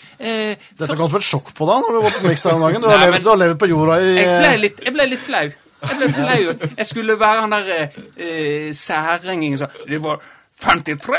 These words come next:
Speaker 1: kroner, er du helt?" Det står jo førtini på den! <laughs> Og så, så, så sa hun,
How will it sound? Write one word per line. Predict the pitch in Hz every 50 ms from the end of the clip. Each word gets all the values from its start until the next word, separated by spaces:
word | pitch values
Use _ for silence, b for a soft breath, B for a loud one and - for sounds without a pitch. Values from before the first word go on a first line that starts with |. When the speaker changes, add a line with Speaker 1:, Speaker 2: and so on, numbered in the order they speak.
| 294 -
Speaker 1:
kroner, | 254 - 226 208 180 170 185 214 226
er | 233 220 220
du | 214 196
helt?" | 202 - - - - - 453 349 269 - _ _ - - - - -
Det | - - 277
står | - - - 370 403 349
jo | 294 226
førtini | - 262 254 254 - 294 277 294 330 349 320 285
på | - - 240 220
den! | 220 208 190 - 185 147
<laughs> | - - 359
Og | 453 - 285
så, | 240 - - 233 220 - - 196 -
så, | - - - - - 269 277
så | 269 - - 269 277
sa | 233 - 240 220
hun, | 208 190 247